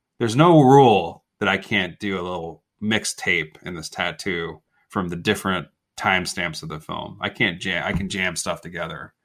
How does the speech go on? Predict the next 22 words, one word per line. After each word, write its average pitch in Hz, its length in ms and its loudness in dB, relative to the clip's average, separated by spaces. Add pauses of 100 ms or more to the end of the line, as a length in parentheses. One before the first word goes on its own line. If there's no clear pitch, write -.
(680)
And 110 100 -2
then 120 120 4
he'll 131 140 4
be 123 40 2
like, 123 140 6
"I 165 60 6
don't 220 200 4
think 175 140 6
I 151 60 6
can 123 160 -2
do 143 120 6
that. 87 260 0
It's 95 140 -4
against 110 320 -2
my," 95 160 0
and 98 140 0
I'd 110 60 2
be 107 40 -2
like, 98 300 -4
"Do 156 180 8
it. - 260 -4 (540)
<laughs> 302 100 -6